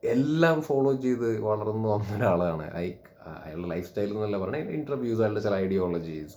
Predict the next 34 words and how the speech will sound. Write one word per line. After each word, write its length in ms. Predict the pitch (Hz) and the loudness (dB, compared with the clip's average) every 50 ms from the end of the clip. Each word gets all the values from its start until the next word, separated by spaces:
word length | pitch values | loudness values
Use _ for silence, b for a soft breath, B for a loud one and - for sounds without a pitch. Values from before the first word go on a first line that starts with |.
| - | -8
kind 220 | 92 87 87 85 82 | -6 -6 -4 -4 -6
of, 280 | 82 78 73 69 - | -6 -6 -8 -8 -10
നല്ലത് 360 | 92 90 92 101 104 104 104 - | -8 -6 -6 -4 -2 -2 0 0
എടുക്കും. 340 | - 95 90 - - - - - B B B B B B B B B B B B - - | 0 -2 -4 -6 -8 -10 -10 -12 B B B B B B B B B B B B -20 -18
ആഹ്, 560 | - - 85 87 87 87 85 85 85 85 - - - - - - - - 50 - - - - 55 52 - - - - - - - - - - - | -16 -10 -6 -4 -2 -2 -2 -2 -2 -4 -6 -8 -10 -12 -12 -12 -12 -12 -12 -12 -10 -10 -10 -10 -10 -12 -12 -14 -12 -12 -10 -8 -6 -4 -2 0
അങ്ങനെയൊക്കെ 340 | 202 202 196 196 190 180 | 2 4 4 4 4 2
പോകുന്ന 280 | 170 170 165 160 156 147 | 0 0 0 0 0 0
ഒരാളാണ് 360 | 135 127 120 110 98 90 82 78 | 0 0 0 0 -2 -2 -4 -8
ഞാൻ. 100 | 67 - - - | -10 -14 -16 -12
ലൈക്ക്, 200 | - 90 92 90 | -10 -10 -8 -4
അതെന്നെ 300 | 98 98 101 104 110 117 | -4 -2 -2 -2 -2 0
ഹെൽ-, 320 | 117 127 117 117 117 - - | 0 0 0 -2 -2 -6 -8
ഹെൽപ്പ് 320 | - 113 127 131 135 175 | -2 0 0 0 2 2
ചെയ്തിട്ടുണ്ട് 320 | 165 139 117 95 98 92 90 | 2 2 2 0 0 -2 -4
എൻ്റെ 140 | 85 87 | -4 -4
വ്യക്തിപരമായിട്ടുള്ള 720 | 85 85 85 - - 98 92 92 90 90 85 85 82 78 76 | -6 -6 -6 -6 -6 -4 -2 -2 -4 -4 -4 -6 -6 -8 -8
ലൈഫിൽ. 260 | 76 76 - - 78 - - - b b b b b b b b b b b _ - - | -10 -12 -12 -14 -14 -14 -14 -18 b b b b b b b b b b b _ -12 -8
So, 240 | - 90 90 90 - | -4 -2 -2 -2 -4
നമ്മൾ 200 | 85 90 101 107 | -4 -2 0 2
ആ 100 | 104 104 | 4 6
ഒരു 180 | 123 143 151 139 | 6 6 6 4
സോണിലാണ് 360 | 131 131 123 127 127 120 - | 4 2 2 2 0 -2 -2
പുള്ളിയെ 220 | 107 104 104 101 | -2 -2 -2 -4
കാണുന്നത്. 380 | - - 80 82 82 80 - - - - | -4 -6 -8 -8 -8 -10 -12 -14 -16 -16
So, 40 | - - - - _ _ _ - - 64 - | -16 -16 -18 -20 _ _ _ -20 -20 -18 -18
അതുകൊണ്ടാണ് 400 | - 67 73 82 82 87 92 92 | -16 -14 -12 -8 -6 -4 -4 -2
പിന്നെ 200 | 98 98 101 101 | -2 -2 -2 -2
ഈ 160 | 98 101 104 | 0 0 0
ഒരു 60 | 107 | 0
വീഡിയോ 300 | 101 101 98 104 120 117 | 0 0 0 0 2 2
ആയിട്ട് 200 | 113 107 101 104 | 2 2 2 0
ഞാൻ 220 | 101 95 92 92 - - 87 85 | -2 -4 -6 -8 -10 -12 -12 -12
actually 240 | 85 - 87 87 80 | -12 -10 -8 -8 -8
വന്നത്. 220 | 65 60 60 - | -8 -10 -14 -16